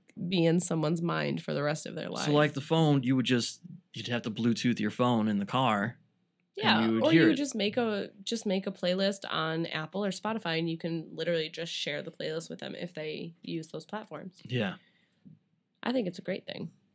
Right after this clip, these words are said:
Speaker 2: I feel like I share a workout playlist, but that's not the same.
Speaker 1: Right. So make
Speaker 2: It's not
Speaker 1: a,
Speaker 2: romantic, I
Speaker 1: you
Speaker 2: guess.
Speaker 1: should make a playlist of songs that remind you of your lady.
Speaker 2: Mm-hmm.
Speaker 1: Send it to her, and it'd be really nice.
Speaker 2: It'll probably be, uh, dumb songs, to be honest.
Speaker 1: But that's fine. But
Speaker 2: That's
Speaker 1: that's
Speaker 2: what
Speaker 1: your,
Speaker 2: it is.
Speaker 1: that's your personal relationship,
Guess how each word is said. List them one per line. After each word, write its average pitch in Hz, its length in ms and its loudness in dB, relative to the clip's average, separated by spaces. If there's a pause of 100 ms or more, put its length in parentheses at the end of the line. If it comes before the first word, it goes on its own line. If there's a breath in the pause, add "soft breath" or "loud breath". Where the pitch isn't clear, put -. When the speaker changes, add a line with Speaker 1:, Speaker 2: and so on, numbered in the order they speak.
(200)
Speaker 2:
I - 80 -20
feel 127 80 2
like 110 120 2
I 107 80 0
share 104 260 0
a 87 60 -2
workout 92 460 -4
playlist, 73 500 -8
but - 80 -12
that's 101 200 -4
not 101 160 -4
the 85 80 -8
same. - 320 -6 (480)
Speaker 1:
Right. 285 500 0
So 202 280 4
make 190 160 4
Speaker 2:
It's 208 80 4
not 131 100 6
Speaker 1:
a, - 60 4
Speaker 2:
romantic, 208 580 -4
I - 40 -4
Speaker 1:
you 214 120 4
Speaker 2:
guess. 220 80 2
Speaker 1:
should 233 220 0
make 175 260 2
a 240 120 0
playlist 139 800 -8 (140)
of 190 140 -4
songs 147 380 -4
that 208 100 -4
remind 156 400 -4
you 175 160 -2
of 143 320 -8 (240)
your 226 160 -6
lady. 175 480 -6 (240 soft breath)
Speaker 2:
Mm-hmm. 104 200 -6
Speaker 1:
Send 349 200 -6
it 285 100 -8
to 147 100 -10
her, 139 60 -10
and 151 100 -10
it'd 185 100 -8
be 240 100 -6
really 277 200 -4
nice. 254 360 -8 (400)
Speaker 2:
It'll 117 140 -4
probably 101 320 -4
be, 90 340 -8 (240)
uh, 57 280 -10 (600)
dumb 95 220 -6
songs, 71 360 -8
to - 40 -18
be - 80 -10
honest. 69 300 -8
Speaker 1:
But 311 80 -2
that's 302 180 2
fine. 196 400 0
But 190 80 -4
Speaker 2:
That's 160 160 6
Speaker 1:
that's 160 60 2
Speaker 2:
what 175 80 6
Speaker 1:
your, 208 100 8
Speaker 2:
it 202 80 10
is. 127 60 6
Speaker 1:
that's 208 200 4
your 202 120 4
personal 190 380 0
relationship, 165 380 4